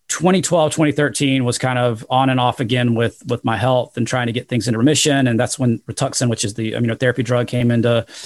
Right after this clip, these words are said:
came into play. And after going through some early treatments and stuff not looking particularly great,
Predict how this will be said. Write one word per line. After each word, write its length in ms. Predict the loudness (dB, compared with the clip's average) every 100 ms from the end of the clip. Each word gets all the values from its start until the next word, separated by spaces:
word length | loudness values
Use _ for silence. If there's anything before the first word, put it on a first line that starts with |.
| -18 -20 -20 _
came 240 | 0 2
into 140 | 4 2
play. 520 | 2 2 4 2 0 _ _ _ -2
And 500 | 2 2 2 0 -4 _ _ -4
after 600 | -4 0 2 4 2 0 -2 0
going 360 | 2 4 2
through 160 | 4 2
some 180 | 2 2
early 220 | 4 2
treatments 540 | 0 0 2 0 0
and 240 | 0 0 0
stuff 400 | -4 0 0 2
not 400 | 2 2 -2 -2
looking 380 | -4 0 0 0
particularly 520 | -2 -2 0 0 0
great, 420 | 0 2 2 -2